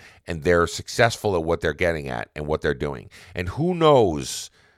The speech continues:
what kind of impact that you can make in their lives if you just check in with them to say, "I'm proud of you. You're doing a great job."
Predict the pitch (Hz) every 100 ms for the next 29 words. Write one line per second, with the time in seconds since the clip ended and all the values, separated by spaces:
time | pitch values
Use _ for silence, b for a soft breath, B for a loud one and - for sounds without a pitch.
0 | b - 101 107 - 113 110 104 101 92
1 | - 80 87 - 85 85 85 87 76 76
2 | 73 71 73 71 65 - 92 - 101 -
3 | 98 80 - 69 67 - 69 62 - -
4 | 71 - 78 71 64 50 - _ _ _
5 | _ _ _ _ _ _ _ _ 62 62
6 | 76 80 73 76 69 - 60 -